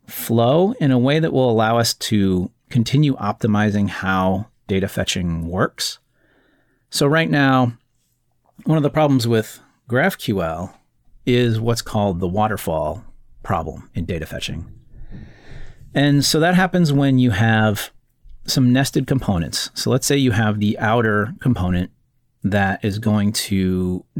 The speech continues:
do some data fetching to get some user information from a user profile, for instance. And then within that component, you have nested a component that is going to, say, pull a list of their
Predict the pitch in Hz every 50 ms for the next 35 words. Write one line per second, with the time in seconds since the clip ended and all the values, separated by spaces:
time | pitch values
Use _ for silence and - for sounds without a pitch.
0 | 120 - - 131 123 - 143 120 113 101 98 - 104 95 - - 98 92 - 101
1 | 90 101 98 95 - _ _ _ _ _ _ _ _ _ _ _ _ _ _ _
2 | - - - - 123 113 110 107 104 101 98 98 98 95 101 113 104 90 95 85
3 | 82 - _ - 104 - 90 85 82 - - - - 120 - _ _ _ - -
4 | 92 87 85 85 87 90 95 - - - - - - - 90 76 85 85 - 90
5 | 85 - - - - - - - - _ _ _ _ _ _ _ _ _ _ _
6 | _ _ _ _ _ _ _ _ _ _ _ _ 143 143 156 160 160 160 165 160
7 | 160 208 233 214 180 151 131 127 - - - 135 117 113 101 101 101 107 - -
8 | - 123 107 123 120 107 110 117 139 170 170 - - 110 101 98 95 95 98 -
9 | _ _ _ _ _ _ _ _ _ _ _ _ - 117 117 - 131 120 - 147
10 | 151 147 143 - 135 123 123 117 117 117 127 120 120 117 117 113 - - 120 117
11 | 113 113 113 113 107 107 107 101 - - - - - 107 107 107 104 104 104 101
12 | 98 98 98 98 98 - _ - - - 131 131 131 131 120 113 113 117 117 120
13 | - - 120 110 104 98 107 104 101 98 98 92 90 87 -